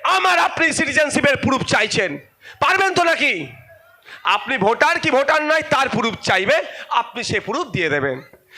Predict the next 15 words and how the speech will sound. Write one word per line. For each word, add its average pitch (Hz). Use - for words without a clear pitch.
আর 185
আজকে 240
আমি 285
আপনাদের 247
সেই 220
ভয়টা 170
কাটিয়ে 143
দিচ্ছি, 262
অনেকটা 277
আশা 220
করছি -
কেটে 147
যাবে। 147
আসা 226
যাক, 285